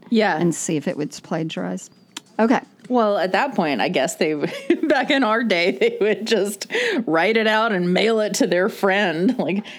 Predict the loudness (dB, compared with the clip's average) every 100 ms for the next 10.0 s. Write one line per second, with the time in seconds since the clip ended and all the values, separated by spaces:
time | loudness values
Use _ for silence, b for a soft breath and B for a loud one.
0 | 2 6 6 4 4 4 2 2 4 4
1 | 2 2 0 2 2 4 4 6 6 6
2 | 4 4 4 2 0 -4 -4 -8 -12 B
3 | B B 0 2 2 2 4 4 4 4
4 | 4 2 2 2 2 -2 0 0 0 0
5 | 0 2 2 2 2 2 2 0 -2 -4
6 | -6 0 2 2 -2 -8 -2 2 4 4
7 | 4 4 2 0 -2 -2 -2 0 0 0
8 | -4 -6 -6 -6 -6 -4 -2 0 2 0
9 | -2 -6 -4 0 2 2 -2 0 2 0